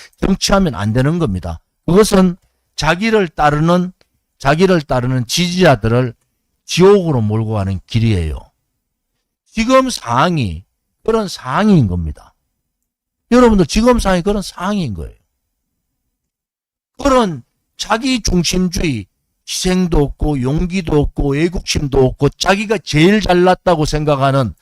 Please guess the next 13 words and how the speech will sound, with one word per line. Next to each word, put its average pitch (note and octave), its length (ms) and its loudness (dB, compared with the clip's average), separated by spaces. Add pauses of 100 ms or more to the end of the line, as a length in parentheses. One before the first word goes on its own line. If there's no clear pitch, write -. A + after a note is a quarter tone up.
(560)
몇몇 G3 540 0
팬덤을 G3+ 560 -2
데리고 C3 500 -4 (320)
자기가 F#3+ 320 0
다 C#3 280 -6
할 F3 180 -2
수 - 140 -6
있을 D3+ 220 -4
것 D3 120 -10
같이 C#3 260 -4
생각하는데 D3 640 -2 (360)
예측을 C3 440 -2
못해. E2 440 -2